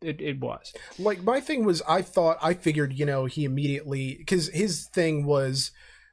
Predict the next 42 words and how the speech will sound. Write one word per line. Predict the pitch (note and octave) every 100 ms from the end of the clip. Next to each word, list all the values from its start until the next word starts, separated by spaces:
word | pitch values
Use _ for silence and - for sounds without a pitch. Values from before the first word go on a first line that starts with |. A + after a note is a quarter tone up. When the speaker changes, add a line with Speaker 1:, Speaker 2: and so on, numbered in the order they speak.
| _
Speaker 2:
when | - C#3+ D3+
we | D#3+
said | D3 F#3 D3+
that | D3+
that | D3 C#3
was | -
kind | - D3
of | B2+
high | - C#3+ C#3+ C#3+
for | C#3 B2+
a |
Highlander, | C3 E3 F3 D#3 C3 B2 B2 B2 B2+ C3 - _ _ _ _
um, | E3 D3+ C#3+ C#3 C3+ B2+ A#2+ - D3+
his | C#3+ D#3
immediate | D3+ D3 C#3+ D3 D#3
response | D#3+ D3 - D#3+ E3 D3
was, | C#3 C3+ B2+
"Well, | C#3 B2+ A#2+
then | B2+ B2 A#2+ A#2+ -
what | B2 C3+
was | C#3+ B2+
the | B2+
use | C3 C3+ -
in | C3+ A#2+ A#2
looking | C3+ C3+ B2+
at | B2
the | B2
Ascent?" | A#2+ - G3 A#2
Speaker 1:
He | B2+
was | A2+
totally | - C3 C#3+ C3
butthurt. | A2 C3 G#2+ G#2 G2 -
Speaker 2:
Yeah, | F3 C#4 A#2+
he | B2+ G3+
was | F#3+ E3+
like, | F#3 D#3+ G#3+ _ _ -
it | F3+
was | F3
literally | D#3+ A#3 C#4 A#3 A3 - _ -
qu-, | - - -
like, | F3 F3 B2+
verbatim, | E3+ E3 F#3 C#3 B2+